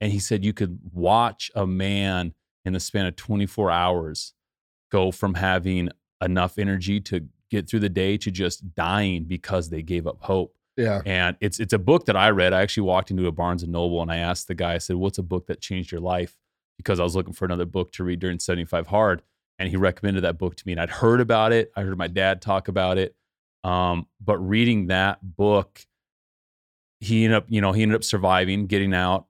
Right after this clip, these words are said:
Speaker 1: of the last camp and writing this book. And he pioneered this whole new way of approaching psychiatry, where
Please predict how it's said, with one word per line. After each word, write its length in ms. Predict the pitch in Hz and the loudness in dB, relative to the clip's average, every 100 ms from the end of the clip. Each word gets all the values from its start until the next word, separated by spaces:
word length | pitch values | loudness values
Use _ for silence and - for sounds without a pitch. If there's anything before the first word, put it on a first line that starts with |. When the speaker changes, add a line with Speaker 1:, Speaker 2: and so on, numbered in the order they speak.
| - | -4
Speaker 1:
of 360 | 92 90 82 _ - | 0 0 -2 _ -4
the 100 | 90 | 0
last 360 | 87 87 92 | 2 0 -2
camp 320 | - 95 90 90 | -6 -4 -2 -4
and 100 | 90 | 0
writing 280 | 95 95 | 2 2
this 120 | 92 - | -2 -2
book. 340 | 107 101 95 | 0 2 0
And 120 | 101 | -2
he 120 | 107 | 0
pioneered 460 | 104 107 123 120 117 | -2 0 2 2 0
this 140 | 95 | -2
whole 320 | - 101 104 101 | -4 0 0 2
new 180 | 101 | 0
way 240 | 95 92 98 | 2 2 2
of 100 | 87 | 0
approaching 480 | 82 - 95 - 98 | -6 -2 -2 -2 -6
psychiatry, 800 | - 85 - 101 117 - 98 | -4 -6 0 2 2 -2 -4
where 360 | 90 92 90 | 0 0 0